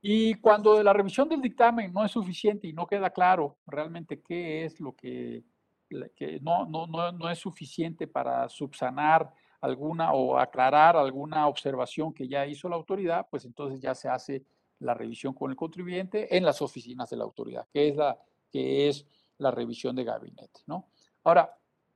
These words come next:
también acá me voy a parar y les voy a, voy a hacer un comentario. Eh, les decía yo que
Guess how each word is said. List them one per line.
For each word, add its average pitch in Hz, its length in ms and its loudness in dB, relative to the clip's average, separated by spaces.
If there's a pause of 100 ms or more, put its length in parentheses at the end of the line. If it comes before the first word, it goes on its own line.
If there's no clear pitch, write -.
(100)
también 202 420 -2
acá 226 320 0
me 196 120 -10
voy 196 140 -4
a 196 100 -4
parar 165 420 -2 (260)
y 147 120 -10
les 139 200 -10
voy 160 240 -6
a, 156 160 -4 (160)
voy 160 140 -8
a 156 40 -8
hacer 147 220 -12
un 151 80 -16
comentario. 120 540 -10 (840)
Eh, 180 580 -6 (140)
les 180 180 -6
decía 277 280 0
yo 247 220 -4
que 285 400 -6